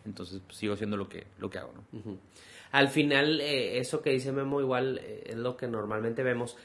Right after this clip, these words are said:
Speaker 2: Eh, si no hay una deficiencia, pues, no te va a ayudar tanto. Yo lo que les digo es, a ver, si vas a gastar mil pesos en un suplemento o ochocientos pesos en un suplemento, pues, mejor gástalo en la medicina que necesitas en verdad para que mejores.
Speaker 1: Claro.
Speaker 2: Entonces, es eficientizar el recurso.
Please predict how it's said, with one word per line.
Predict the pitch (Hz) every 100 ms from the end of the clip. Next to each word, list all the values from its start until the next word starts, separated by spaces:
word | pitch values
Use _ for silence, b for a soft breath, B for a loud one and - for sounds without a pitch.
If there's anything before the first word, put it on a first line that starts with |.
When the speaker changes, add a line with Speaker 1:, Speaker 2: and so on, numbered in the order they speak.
| B B B B B B _
Speaker 2:
Eh, | - - -
si | - 165 156
no | 156
hay | 180
una | 214
deficiencia, | 220 160 151 165 226
pues, | 233 220
no |
te | 214
va | 202
a |
ayudar | 196 190 180
tanto. | 185 165
Yo | 143
lo | 160
que | 160
les | 165
digo | 147 147
es, | 143 131
a |
ver, | 127 120
si | 127
vas | 127 139
a |
gastar | 156 - 139
mil | 151
pesos | 151 160 - 101 - -
en | 120
un | 123 127
suplemento | 143 147 139 151 151 123 113
o | - 107
ochocientos | 107 - 104 135 127
pesos | - 135
en | 123
un | 120
suplemento, | 135 139 143 139 120 - - - _ _
pues, | -
mejor | 147 139 156
gástalo | 151 156 165 156
en |
la | 147
medicina | 131 117 113 131 131
que | 131
necesitas | 110 104 104 107 123
en | 127
verdad | 123 123 117
para | 113
que | 113
mejores. | 101 - 98 - -
Speaker 1:
Claro. | - - - -
Speaker 2:
Entonces, | 127 127 127
es | 135 127 -
eficientizar | 127 123 127 - 117 107 110 113
el | 127
recurso. | 123 - 120 113 - 90